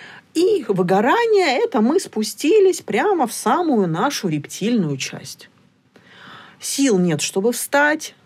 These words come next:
За выходные, в воскресенье вообще с ужасом думаю, что понедельник наступит. Постоянно начинаю хронически чем-то болеть. Вот так вот носом шмыгать.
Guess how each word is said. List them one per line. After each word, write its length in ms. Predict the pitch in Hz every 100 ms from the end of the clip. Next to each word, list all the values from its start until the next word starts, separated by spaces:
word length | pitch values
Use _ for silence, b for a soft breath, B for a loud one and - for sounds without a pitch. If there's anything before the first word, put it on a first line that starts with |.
| _
За 240 | 175 196
выходные, 1000 | 233 240 247 226 226 226 220 165 143 123
в 40 | 127
воскресенье 880 | 160 - 196 196 - 214 170 156
вообще 320 | 151 160 - 165
с 160 | -
ужасом 580 | 240 214 147 131 - 147
думаю, 400 | 143 175 147 135
что 200 | 135 151
понедельник 720 | 143 147 147 156 160 131 135
наступит. 720 | 147 147 - 254 285 320 - _ B B B B B B B B B B _
Постоянно 840 | 233 226 220 240 254 240 208 170 160
начинаю 560 | 160 - 185 208 175
хронически 920 | 143 175 190 214 233 202 165 - -
чем-то 460 | 135 - 202 170 151
болеть. 580 | 139 147 147 180 - - _ -
Вот 200 | 202 -
так 180 | 131 135
вот 140 | 131
носом 500 | 202 311 285 - 233
шмыгать. 600 | 214 - 240 240 196 185